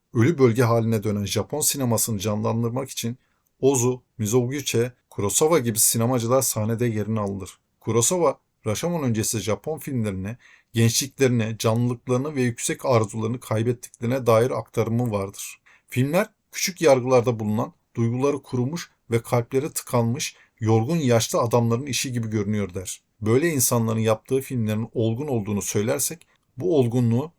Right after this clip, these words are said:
köpeklere atmamız gerekir." diye ekliyor Kurosawa. Çok sert bir yaklaşım değil mi? Hepsinin bir çöp olduğunu söylüyor. Kurosawa'nın filmi gerçekliğin yadsınamaz ve inkar edilemez bir olgu, bir durum olduğu doğrusu yerine göreceli, kişiye göre değişen bir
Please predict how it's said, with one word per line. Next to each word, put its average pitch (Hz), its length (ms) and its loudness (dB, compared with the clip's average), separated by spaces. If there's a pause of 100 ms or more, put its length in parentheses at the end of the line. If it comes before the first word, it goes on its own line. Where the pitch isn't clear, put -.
köpeklere 117 460 -2
atmamız 113 440 0
gerekir." 104 440 -4
diye 104 220 -4
ekliyor 104 380 -6
Kurosawa. 98 520 -10 (420)
Çok - 240 -2
sert 117 300 0
bir 107 80 -4
yaklaşım 110 520 -2
değil 120 200 2
mi? 95 180 -6 (380)
Hepsinin 117 440 0
bir 117 80 -4
çöp - 340 -4
olduğunu 98 300 -4
söylüyor. 98 540 -12 (260)
Kurosawa'nın 156 580 2
filmi - 380 -4 (140)
gerçekliğin 139 680 -2
yadsınamaz 151 640 -2
ve 139 180 -4
inkar 135 360 2
edilemez 131 560 0
bir 117 180 -2
olgu, 123 420 -2 (280)
bir 117 200 -2
durum 147 240 0
olduğu 120 400 2
doğrusu 117 400 0
yerine 113 320 4
göreceli, 113 640 4 (280)
kişiye - 380 2
göre 123 300 2
değişen 120 420 0
bir 123 120 0